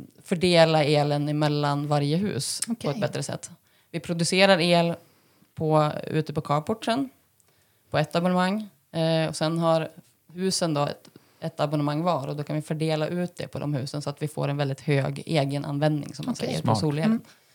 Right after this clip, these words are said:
Speaker 1: Och det gör att lönsamheten handlar ju dels om att vi får bra betalt för solelen. Bättre betalt än om vi skulle sälja den.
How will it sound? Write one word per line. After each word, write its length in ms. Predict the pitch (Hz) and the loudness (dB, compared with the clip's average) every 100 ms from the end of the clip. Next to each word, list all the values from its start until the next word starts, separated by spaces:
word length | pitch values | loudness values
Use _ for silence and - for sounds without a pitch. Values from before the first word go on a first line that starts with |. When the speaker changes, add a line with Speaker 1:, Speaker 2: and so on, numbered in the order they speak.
| _ _ | _ _
Speaker 1:
Och 140 | - 170 | -2 -2
det 420 | - 160 147 147 | 0 0 0 0
gör 320 | 147 147 135 139 | 0 0 0 -2
att 320 | 139 - - _ _ _ _ - | -6 -10 -20 _ _ _ _ -4
lönsamheten 680 | 175 165 175 190 180 180 170 | 2 2 4 2 2 2 2
handlar 220 | 156 151 | 4 4
ju 80 | 147 | 4
dels 260 | 180 165 | 4 2
om 100 | 147 | 0
att 100 | 147 | -2
vi 200 | - 143 | -4 -6
får 340 | 139 143 139 139 | -4 -2 -2 -4
bra 240 | - 147 143 | -2 0 0
betalt 300 | 143 139 135 | 0 -4 -4
för 60 | |
solelen. 520 | 139 127 147 190 294 311 _ _ _ _ _ _ _ _ - - | -8 -4 -2 -2 -2 -4 _ _ _ _ _ _ _ _ -16 -10
Bättre 300 | 147 - 135 | -8 -4 -6
betalt 340 | 135 147 147 | -4 -6 -6
än 200 | 151 147 | -4 -4
om 80 | 147 | -4
vi 60 | |
skulle 220 | 143 151 147 | -6 -8 -8
sälja 260 | 143 143 | -6 -4
den. 200 | 190 269 | -4 -6